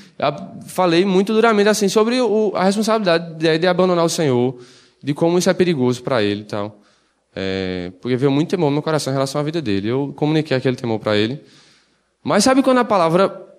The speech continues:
parece que faz assim e não entra na pessoa? E, é, eu fiquei muito angustiado com aquilo ali. E quando eu cheguei lá, esse ano, eu soube que esse Léo tem visitado ele toda semana.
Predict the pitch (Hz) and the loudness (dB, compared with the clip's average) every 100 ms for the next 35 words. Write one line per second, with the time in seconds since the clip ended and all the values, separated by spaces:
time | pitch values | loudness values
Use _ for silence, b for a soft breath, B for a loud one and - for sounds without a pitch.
0 | - 143 156 156 185 165 165 196 190 143 | -8 0 0 0 -4 0 2 0 0 0
1 | 143 214 233 151 156 131 139 147 127 123 | 0 -2 -4 -4 0 -2 -2 -4 -6 -2
2 | 135 175 - - _ _ _ _ _ _ | -2 -2 -4 -20 _ _ _ _ _ _
3 | _ _ _ _ - - 113 120 123 135 | _ _ _ _ -20 -10 -2 2 2 4
4 | 143 151 - - - - 117 120 120 117 | 4 2 -2 -18 -14 -4 0 2 0 -2
5 | 165 170 190 196 156 127 123 127 117 110 | -2 0 0 0 0 -2 -2 -2 -2 0
6 | 120 170 - b b b b b b b | -2 -6 -16 b b b b b b b
7 | b b _ - 156 156 196 202 196 165 | b b _ -2 0 2 2 4 4 4
8 | 147 139 175 190 - - 123 - 127 151 | 4 2 2 -2 -6 -4 -4 0 2 4
9 | 175 175 165 170 190 175 170 180 190 185 | 4 4 4 2 0 0 2 4 4 4
10 | 208 156 170 180 - - 185 190 202 214 | 2 4 4 4 -2 -2 2 4 4 2
11 | 185 180 175 196 - 190 202 240 247 196 | 2 4 2 2 0 2 4 4 2 2
12 | 123 104 92 | 2 2 -2